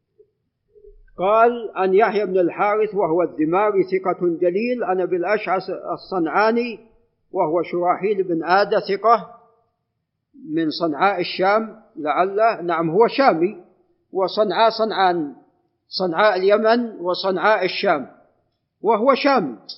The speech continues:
قد يكون أصلا من صنعاء اليمن أو من صنعاء الشام، المهم هو شامي. قال: "عن أوس بن أوس عن النبي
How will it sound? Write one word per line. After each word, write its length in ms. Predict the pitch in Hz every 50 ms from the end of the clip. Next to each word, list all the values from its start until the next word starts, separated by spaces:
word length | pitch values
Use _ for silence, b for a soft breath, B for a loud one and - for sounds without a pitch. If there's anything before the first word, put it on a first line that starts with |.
| _ _
قد 160 | 220 233 226
يكون 340 | 220 220 202 208 254 277 285
أصلا 260 | 285 277 - - 240
من 160 | 226 202 190 180
صنعاء 440 | - 185 185 175 160 190 180 -
اليمن 380 | 165 165 170 196 240 269 277 285
أو 160 | 285 269 262
من 160 | 240 208 190
صنعاء 400 | 175 - 180 175 156 147 175 170
الشام، 400 | 156 - - 160 170 214 254 247
المهم 360 | 233 226 220 202 202 196 190 190
هو 200 | 208 208 202 175
شامي. 540 | - - 220 220 165 143 143 170 196 185 - _ _ _ _ _ _ _ _ _ _ _ _ _ _ _ _
قال: 260 | 175 185 208 220 233
"عن 260 | 214 160 196 208 208 175
أوس 360 | 190 220 233 233 202 - 208
بن 240 | 202 190 190 185 185
أوس 360 | 196 220 233 240 226 - 185
عن 180 | 185 208 202
النبي 540 | 202 202 196 190 185 175 233 226 214 208 202